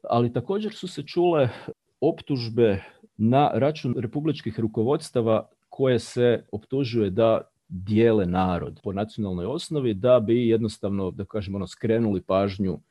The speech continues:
sa bitnih pitanja, a bitna pitanja bi bila radnička egzistencija.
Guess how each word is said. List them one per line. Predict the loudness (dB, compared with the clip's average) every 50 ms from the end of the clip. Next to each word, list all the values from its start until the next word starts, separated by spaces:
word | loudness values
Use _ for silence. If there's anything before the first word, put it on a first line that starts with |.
| _ _ _ _
sa | _ -4 -4
bitnih | 0 2 0 0 0 -2 -4 -4
pitanja, | -4 -4 -4 -2 -2 0 0 2 2 2 2
a | 2
bitna | 2 2 0 0 0 -4 -4 -2
pitanja | -4 -4 -2 -4 -2 -2 -2
bi | -2 -4
bila | -2 -2 0 0 0 0 -2 _ _ -14 -10
radnička | -6 -4 -2 -2 -2 -2 -4 -8 -10 -10 -12 -8 -6 -6 -6 -6 -8 _ -8
egzistencija. | -8 -8 -8 -10 -12 -12 -10 -10 -10 -10 -10 -14 -18 -20 -20